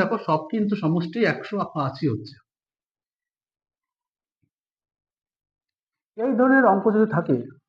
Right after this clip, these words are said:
আমরা আগে বিক-, তাহলে কি করতে হবে? আনুপাতিক গুণফল বের করতে হবে। সংখ্যা দুটির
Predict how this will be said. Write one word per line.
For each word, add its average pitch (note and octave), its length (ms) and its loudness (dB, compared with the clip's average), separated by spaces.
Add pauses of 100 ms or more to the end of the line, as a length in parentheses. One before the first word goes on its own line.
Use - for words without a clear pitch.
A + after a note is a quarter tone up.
(200)
আমরা F3+ 280 -2
আগে G3+ 160 2
বিক-, - 300 -8 (460)
তাহলে E3+ 220 -8
কি G#3+ 120 -2
করতে - 260 2
হবে? A3+ 140 2 (920)
আনুপাতিক A3+ 500 4
গুণফল G3 380 6
বের C#3+ 180 6
করতে B2 200 2
হবে। B2 200 -2
সংখ্যা D#3+ 360 4
দুটির G#3+ 240 2